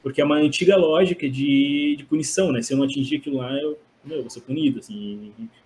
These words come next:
e, e já era, né? E não é a ideia, a ideia é que é evolução constante, é aprimoramento constante. Então, pô, se você não conseguir atingir, é,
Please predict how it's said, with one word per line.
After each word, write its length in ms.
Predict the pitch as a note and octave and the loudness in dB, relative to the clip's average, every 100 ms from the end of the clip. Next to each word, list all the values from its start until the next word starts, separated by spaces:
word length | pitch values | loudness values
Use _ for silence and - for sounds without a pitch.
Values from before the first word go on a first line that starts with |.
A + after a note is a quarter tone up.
| - - | -20 -14
e, 180 | A#2+ A#2 A#2 | -12 -10 -2
e 60 | A#2+ | 4
já 80 | |
era, 280 | C3 C#3+ A#2 | 6 6 4
né? 180 | A2+ G#2+ - _ _ _ _ _ - | -2 -8 -16 _ _ _ _ _ -6
E 120 | A#2+ | 0
não 200 | C3 C#3 | 4 4
é 60 | D3 | 6
a 40 | |
ideia, 300 | E3 A3 E3+ | 4 6 6
a 20 | A#2+ | 6
ideia 220 | A#2+ B2 | 4 2
é 20 | |
que 380 | - C3+ C#3 - _ _ _ - | 0 -2 -2 -4 _ _ _ -2
é 100 | C#3 | 0
evolução 400 | C3 C3+ C#3 C3+ | 4 2 2 -2
constante, 600 | D#3 - G#3 D3+ - A2 | -4 -4 -2 -2 -4 -8
é 120 | G#2+ | -8
aprimoramento 560 | - B2+ B2+ A#2+ A#2 | -4 -2 0 -2 -4
constante. 480 | D3+ D#3+ - C3+ - | -8 -6 -2 -2 -2
Então, 160 | - G#2+ | -10 -8
pô, 160 | C3+ A#2+ | -6 -6
se 80 | |
você 160 | A2+ A#2+ | -8 -8
não 80 | A#2 | -8
conseguir 240 | - B2+ | -8 -8
atingir, 720 | A#2+ B2+ A2+ A2 B2 D#3 - - | -6 -6 -8 -4 -4 -4 -8 -12
é, 160 | A2+ | -16